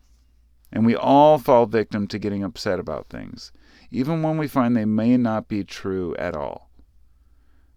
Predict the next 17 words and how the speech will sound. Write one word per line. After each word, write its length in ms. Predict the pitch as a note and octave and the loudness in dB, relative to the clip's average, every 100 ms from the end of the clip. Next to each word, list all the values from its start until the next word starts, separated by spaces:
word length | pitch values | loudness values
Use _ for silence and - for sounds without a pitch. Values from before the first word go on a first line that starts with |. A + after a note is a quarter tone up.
| _ _ _ _ | _ _ _ _
If 160 | A2+ - | -6 0
we 120 | D#3 | 2
attach 380 | D#3+ C3+ C3+ C3 | 2 4 2 4
ourselves 420 | B2 - A#2 G#2+ | 0 2 0 0
to 140 | - A2 | -2 0
our 180 | F#2 | 0
ideas 520 | F2+ F2 G2 G#2+ C3+ B2+ | -2 -4 0 0 0 -2
and 200 | - G2 | -6 -4
beliefs, 540 | F#2+ F2+ C#2 - - | -2 -2 -6 -8 -12
that 280 | - G#2 A2 | -6 0 0
is 120 | A#2 | -2
a 60 | G#2+ | -8
surefire 520 | - A#2+ A#2 A#2 A2 | -4 -4 0 0 0
way 160 | G2+ G#2 | 0 -2
to 80 | G2 | -2
be 160 | G2 | -4
miserable. 680 | G2 F#2+ - B1 - G1+ | -2 -4 -6 -12 -10 -12